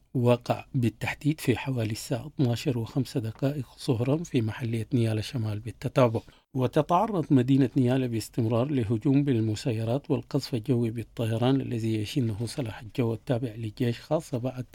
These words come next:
الإعلان عن حكومة تأسيس وتسمية نيالا عاصمة للحكومة. ولم يتسنى لراديو طبنجة الاتصال بالمسؤولين في نيالا للتعليق.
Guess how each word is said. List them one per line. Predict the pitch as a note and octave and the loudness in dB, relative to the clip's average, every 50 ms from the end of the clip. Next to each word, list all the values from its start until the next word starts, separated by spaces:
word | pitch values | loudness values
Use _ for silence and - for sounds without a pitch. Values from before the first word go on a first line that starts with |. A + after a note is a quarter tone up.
| - _ - | -10 _ 0
الإعلان | C3+ B2 C3+ - - - C#3 A2 A2 A2+ A#2+ A#2+ A#2 A#2 A#2+ C#3 D3 D#3 - | 0 0 0 -2 -4 -4 -4 -4 -2 0 2 4 4 6 4 2 2 0 0
عن | C3+ A2 | 0 0
حكومة | - - - - - C#3 A#2+ A#2+ A2 - | -2 -4 -8 -2 0 2 2 2 0 -4
تأسيس | - C#3 B2+ - - C3+ A#2+ C3 C3 - - _ _ _ - - | -8 -10 -8 -4 -2 0 0 0 -2 -4 -12 _ _ _ -2 0
وتسمية | C3+ - - F3 - - F3 C#3+ B2 A#2 G#2+ - | 0 2 2 0 2 4 4 4 4 4 4 4
نيالا | D3 B2+ B2 C3 C3 B2 A#2 A2 - | 4 4 6 6 6 4 4 4 4
عاصمة | D3 E3+ - - E3 B2+ A#2 A2 | 2 2 2 2 2 2 2 2
للحكومة. | G#2+ A2 G#2 G2+ - - A#2+ - - C#3+ B2+ B2 G#2+ F#2+ - - _ _ - | 0 0 -2 -4 -6 -8 -4 0 4 6 6 6 4 2 0 -8 _ _ 0
ولم | A#2+ A#2 A#2 A2+ A#2 A#2 A#2+ | 2 4 4 4 2 2 2
يتسنى | A2 A2 - - C#3 - - C#3+ B2 A#2 A2 G#2+ | 2 0 0 -2 -2 -2 0 2 2 2 2 2
لراديو | G#2 G#2+ G#2+ A2 A#2+ A#2 A2+ - B2 A2+ A2 A2 | 0 -2 -2 0 0 0 0 0 0 0 -2 -2
طبنجة | - - B2 A2 B2 A#2+ D#3 D#3+ F3+ | -2 -2 0 2 4 4 4 4 2
الاتصال | F3 C#3 B2+ C3+ - - D#3 C3 - - C3 A2+ A2+ A2+ A2+ A2+ C3 - - | 0 -2 -4 -4 -2 0 0 0 2 2 2 2 2 2 2 0 -2 -2 2
بالمسؤولين | B2+ B2+ C3+ D#3 D#3 C#3+ A#2 G#2+ - - - B2+ A2+ A2 A2 A#2 | 4 4 4 4 4 2 2 0 -2 -2 -2 0 0 2 0 0
في | B2 - - A#2 | 0 0 -2 0
نيالا | A2 A2+ A2+ A2+ C3+ D#3+ | 0 2 2 2 0 0
للتعليق. | D#3 A#2+ A2 G#2+ - - A#2 - G#2+ B2 B2+ G#2+ | 0 -2 -4 -4 -6 -8 -6 -2 0 0 0 0